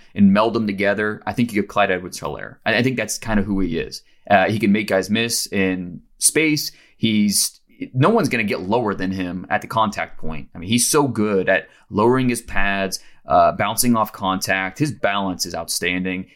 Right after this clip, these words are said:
He's tough. He's powerful. Uh, and not to mention what he can do out of the backfield as a receiver. Um, not, doesn't have a, not a huge target, so you better hit him in his numbers.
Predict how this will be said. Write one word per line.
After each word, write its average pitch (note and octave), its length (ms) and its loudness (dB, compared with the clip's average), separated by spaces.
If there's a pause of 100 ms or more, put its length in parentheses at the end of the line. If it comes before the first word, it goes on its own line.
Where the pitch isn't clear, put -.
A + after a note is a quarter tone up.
He's E2+ 240 -4
tough. - 440 2
He's - 180 -8
powerful. G#2 800 -2 (240)
Uh, F2+ 320 4
and A#2+ 320 0
not A#2+ 160 -4
to A2+ 60 -6
mention B2 260 -2
what A2 100 -2
he G2+ 60 -2
can G#2 160 4
do G2+ 480 0
out G#2+ 120 0
of G2+ 40 -2
the G#2 60 -4
backfield F#2+ 500 -4
as F2+ 120 -4
a F2+ 40 -10
receiver. F#2 560 0 (320)
Um, E2+ 340 2
not, A#2 240 -2
doesn't C3+ 200 0
have C3 140 -2
a, A2+ 100 -6
not D3 120 0
a A2+ 40 -4
huge F3 320 -2
target, A2+ 520 0
so G2+ 160 0
you G2+ 140 0
better A#2 280 0
hit B2 180 -2
him G#2+ 120 0
in G2+ 60 2
his F#2 140 -4
numbers. G2 560 -2